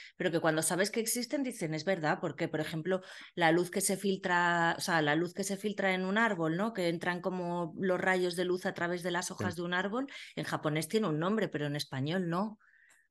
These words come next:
Speaker 1: ¿Por qué no
Speaker 2: Sí.
Speaker 1: tenemos un nombre para eso, sabes? Es como que no nos hemos fijado en ese detalle, pero
Speaker 2: Claro. Y yo también imagino que lo que dices tú, que, que, que será al principio el, el nombrar esos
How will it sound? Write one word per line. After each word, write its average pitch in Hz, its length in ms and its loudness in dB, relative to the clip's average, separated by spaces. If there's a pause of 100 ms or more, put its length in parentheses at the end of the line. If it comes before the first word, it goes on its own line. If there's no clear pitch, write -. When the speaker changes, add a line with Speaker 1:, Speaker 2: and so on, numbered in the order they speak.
(240)
Speaker 1:
¿Por 139 160 2
qué 151 120 2
no 302 80 4
Speaker 2:
Sí. 320 60 -2
Speaker 1:
tenemos 180 360 4
un 151 100 0
nombre 139 260 2
para 135 320 0
eso, 202 280 0
sabes? 202 300 2
Es 165 140 -4
como 180 200 -2
que 180 100 -2
no 180 100 0
nos 214 180 0
hemos 175 220 -2
fijado 139 340 -4
en 135 100 -2
ese 131 220 -4
detalle, 151 540 0
pero 131 360 -4
Speaker 2:
Claro. 127 520 -4 (920)
Y 110 140 -2
yo 110 100 8
también 123 240 8
imagino 123 380 6
que 110 60 2
lo 98 100 6
que 95 80 0
dices 95 300 -2
tú, 135 160 0
que, 110 180 0
que, 95 220 -4
que 101 120 0
será 104 320 4
al 123 120 2
principio 117 480 2
el, 104 240 2
el 95 180 -2
nombrar 95 340 2
esos - 400 -6